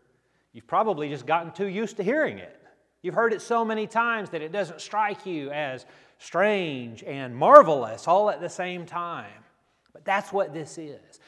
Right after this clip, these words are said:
Passages like this, this Word of God, and days like today,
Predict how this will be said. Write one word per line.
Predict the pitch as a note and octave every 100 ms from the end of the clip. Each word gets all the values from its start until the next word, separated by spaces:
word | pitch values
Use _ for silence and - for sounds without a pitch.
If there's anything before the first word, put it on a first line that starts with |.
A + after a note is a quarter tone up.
| _
Passages | - F3+ A3 B3 G3 A#3 G3+
like | D3 F3 F#3+ F#3 -
this, | E3 D3+ G2 -
this | E3+ E3 D3
Word | D3 F#3+ G#3+ A3
of | F#3+ E3
God, | F3+ E3+ D#3+ B2
and | C3 A#2+
days | D#3+ F3 G3+ G3+
like | F3 F3+ F3 -
today, | - D3+ D#3+ C#3 A2 A#2 A#2+